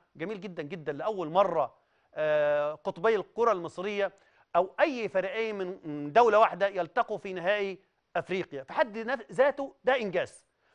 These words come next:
مش عايزين نبوظ الإنجاز ده بالانتماء لفريق وت-، وش-، و-، آه، كل واحد من حقه يشجع فريقه، الأهلي بيشجع الأهلي والأهلي و-، والزملكاوية يشجعوا الز-، ده من حقهم،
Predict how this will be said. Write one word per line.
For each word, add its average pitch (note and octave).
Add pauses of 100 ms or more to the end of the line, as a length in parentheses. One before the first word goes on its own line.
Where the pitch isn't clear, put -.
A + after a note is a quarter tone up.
(100)
مش F3
عايزين A3
نبوظ B3+
الإنجاز E3+
ده F#3+
بالانتماء D#3+
لفريق E3 (300)
وت-، D#3
وش-، D#3+
و-، G3+ (280)
آه، C4+
كل D#4
واحد C4
من G3+
حقه C4+
يشجع C4
فريقه، A3+ (220)
الأهلي A3+
بيشجع F3+
الأهلي B3+
والأهلي F#3+
و-، F#3 (200)
والزملكاوية F#3+
يشجعوا G3
الز-، F#3
ده G#3+
من D#4
حقهم، A3+